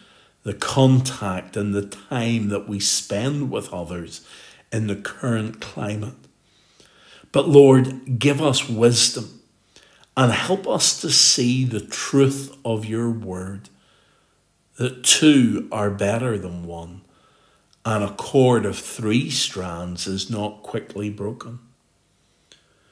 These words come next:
Lord, help us to better see and appreciate the part that others play in our lives.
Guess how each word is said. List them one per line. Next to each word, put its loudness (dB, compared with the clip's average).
Lord, 6
help 0
us -6
to 0
better -2
see 0
and -2
appreciate -4
the -8
part -6
that -2
others 2
play -2
in -6
our -4
lives. -8